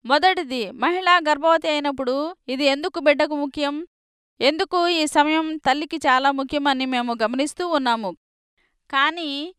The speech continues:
ఇది పిల్లల భవిష్యత్తులో ఏమి తేడా చూపిస్తుంది?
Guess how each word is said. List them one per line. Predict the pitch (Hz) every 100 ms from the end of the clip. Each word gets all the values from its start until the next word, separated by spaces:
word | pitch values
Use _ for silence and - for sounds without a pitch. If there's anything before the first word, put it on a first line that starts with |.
| _ _ _
ఇది | 269 277
పిల్లల | 233 285 349 381 339
భవిష్యత్తులో | 320 359 320 277 254 233 247 320 - _ _ 240
ఏమి | 269 311 320
తేడా | 311 311 311
చూపిస్తుంది? | 277 302 277 294 - 269 254